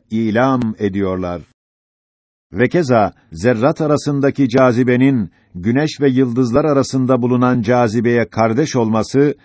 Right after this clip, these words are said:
her iki kısmın da bir kalemi vahidin yazısı olduğunu "Allahu la ilahe illahu" ile izhar ediyorlar. Ve keza terkip ve mürekkebatta görünen intizam,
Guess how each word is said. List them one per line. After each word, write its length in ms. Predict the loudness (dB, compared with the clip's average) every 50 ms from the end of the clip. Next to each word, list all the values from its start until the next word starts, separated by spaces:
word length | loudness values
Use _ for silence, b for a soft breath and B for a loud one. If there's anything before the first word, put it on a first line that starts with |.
| b b
her 160 | b -2 0 0
iki 260 | 0 0 -2 -4 -2
kısmın 480 | -2 -4 -6 -4 -6 -6 -4 -2 0
da 220 | 2 2 2 2 2
bir 200 | 0 0 0 0
kalemi 460 | -2 -2 0 0 2 2 2 0 2
vahidin 540 | 2 2 2 2 2 0 0 0 -2 -2 0
yazısı 480 | 0 0 0 0 -2 -4 -4 -4 -2
olduğunu 680 | 0 0 0 0 0 0 2 2 2 2 0 0 -2 b b b b b
"Allahu 580 | -6 -4 -2 0 2 2 2 2 0 0 0 2
la 560 | 4 4 4 6 6 6 6 4 4 2 2 0
ilahe 480 | 0 0 2 2 2 2 2 0 -2 -2
illahu" 800 | -2 -2 -2 0 0 2 2 2 2 0 0 0 0 2 2 0 0
ile 320 | 0 0 0 0 0 -2 -6 _ _
izhar 380 | -6 -4 -4 -4 -4 -4 -2 -2
ediyorlar. 640 | -2 -2 -2 -2 -2 -2 -4 -4 -6 -6 -8 -8 -12 -16 -20 _ _ _ _ _ _ _ _ _ _ _ _ _ _ _ _ _ _ _ _
Ve 240 | -12 -4 -2 -2 0
keza 500 | 0 0 -2 0 2 2 2 2 0 -2 -6 _ _ _ _ _
terkip 500 | -2 0 0 0 -2 -4 -6 -6 -2 0
ve 100 | 0 0
mürekkebatta 800 | 2 2 4 2 2 2 0 0 2 2 2 0 0 _ -2 -2
görünen 500 | 0 2 2 2 2 2 2 2 0 0 0
intizam, 760 | 0 0 0 0 -2 -2 -2 0 2 2 2 2 0 -2 -4